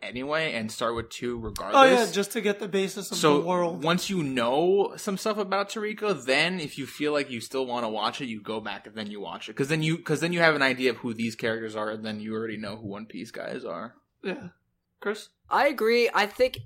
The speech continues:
Speaker 3: I think it is good weird. I think it had a really, it had a great nugget of a premise. I thought that, uh, it was like Monster Hunter, but with,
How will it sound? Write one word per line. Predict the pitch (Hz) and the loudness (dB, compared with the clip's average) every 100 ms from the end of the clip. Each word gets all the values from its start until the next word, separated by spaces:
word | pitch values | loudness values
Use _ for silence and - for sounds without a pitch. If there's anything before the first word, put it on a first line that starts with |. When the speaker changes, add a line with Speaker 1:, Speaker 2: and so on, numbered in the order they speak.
| - _ | -18 _
Speaker 3:
I | 165 | 0
think | 214 208 | 0 2
it | |
is | 180 180 156 | 4 4 4
good | 185 170 | 2 2
weird. | 185 185 190 185 | 4 6 6 4
I | 151 | 2
think | - 240 | 0 2
it | 214 | 4
had | 196 175 | 4 2
a | |
really, | 143 127 160 175 170 160 - - | 0 0 2 2 2 -2 -6 -4
it | 160 | 2
had | 226 | 4
a | 269 | 4
great | 156 160 196 156 | 2 2 2 2
nugget | 147 147 165 139 127 | 0 2 4 4 2
of | 123 | 0
a | |
premise. | 127 - 131 107 - - - _ _ _ - - | -4 -2 -4 -4 -6 -10 -10 _ _ _ -16 -4
I | 143 | 0
thought | 214 165 | 0 -2
that, | 147 _ - | -10 _ 0
uh, | 156 147 139 135 120 - | 4 6 4 2 -2 0
it | |
was | 165 156 | 2 2
like | 139 | -2
Monster | 143 160 190 180 | 0 2 2 2
Hunter, | 170 175 180 190 - - | 2 2 2 0 -8 -14
but | 131 131 131 123 - _ | -2 2 2 0 -4 _
with, | 117 123 117 | -4 -2 -2